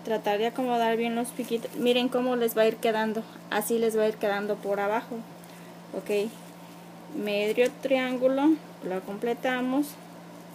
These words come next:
lo ponemos a la mitad. Otra vez ya quedó un piquito, lo vamos a unir con la aguja.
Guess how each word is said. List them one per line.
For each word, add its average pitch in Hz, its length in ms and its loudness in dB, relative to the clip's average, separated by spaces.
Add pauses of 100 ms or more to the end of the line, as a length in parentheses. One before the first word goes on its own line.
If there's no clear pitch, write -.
(760)
lo 202 80 2
ponemos 196 560 -4
a 220 80 0
la 214 100 -2
mitad. 262 480 0 (3500)
Otra 208 340 2
vez 247 280 4
ya 220 120 2
quedó 233 240 0
un 254 140 2
piquito, 262 540 0
lo 220 100 2
vamos 202 480 -2
a 226 40 0
unir 220 300 -4
con 220 220 -4
la 226 80 0
aguja. 262 480 2